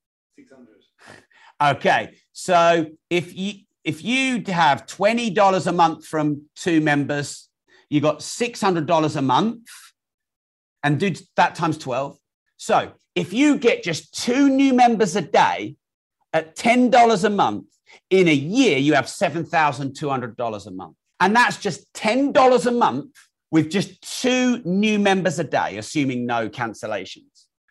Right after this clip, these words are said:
Speaker 2: Thirty-six thousand dollars a month from twenty dollars a month,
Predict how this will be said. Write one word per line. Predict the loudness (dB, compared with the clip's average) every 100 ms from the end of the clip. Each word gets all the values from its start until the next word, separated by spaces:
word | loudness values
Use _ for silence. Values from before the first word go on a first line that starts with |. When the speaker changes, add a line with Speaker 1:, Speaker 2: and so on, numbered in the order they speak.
| _
Speaker 2:
Thirty-six | 4 4 4 2 2 -2 -4 0
thousand | 4 4 4 2 2
dollars | 2 0 -2
a |
month | 0 0 0 -4 -12 _ _ _ _
from | 2 2 2 -4 _ _ _
twenty | -6 0 2 2 2
dollars | 2 2 2 0 0 -6 -16 _ _ _ _ _
a | -4
month, | 0 0 -2 -10